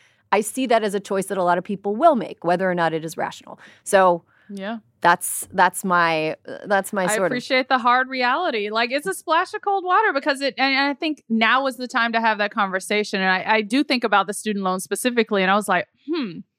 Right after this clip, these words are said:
Speaker 2: so we're restarting payments October twenty twenty-three. Well, I guess that's better than October twenty twenty-four." You know, like,
Speaker 1: Right.
Speaker 2: I'm thinking through the logic
Speaker 1: Hmm.
Speaker 2: of what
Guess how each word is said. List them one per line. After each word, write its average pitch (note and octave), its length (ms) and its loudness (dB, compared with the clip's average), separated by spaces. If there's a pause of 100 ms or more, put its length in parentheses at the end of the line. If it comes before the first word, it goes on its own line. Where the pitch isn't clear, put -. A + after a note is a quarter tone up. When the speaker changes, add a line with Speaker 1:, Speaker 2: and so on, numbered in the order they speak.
(360)
Speaker 2:
so A#3+ 200 4
we're C4+ 180 2
restarting C#4+ 540 2
payments B3 400 0
October A#3+ 460 2
twenty A#3 320 0
twenty-three. A3 340 -4
Well, F#3 100 0
I F3+ 140 4
guess F#3 220 -2
that's A3 200 -2
better A3 240 2
than A#3+ 160 0
October B3 400 -2
twenty C4+ 320 -2
twenty-four." D4+ 640 0 (140)
You B3+ 160 4
know, D4+ 140 6
like, C4+ 200 0
Speaker 1:
Right. C4+ 100 0
Speaker 2:
I'm C4 140 -4
thinking D4 360 -10
through C4+ 160 -8
the B3+ 120 0
logic A#3 600 0
Speaker 1:
Hmm. G#3+ 80 -4
Speaker 2:
of G3+ 160 -4
what G3 440 -2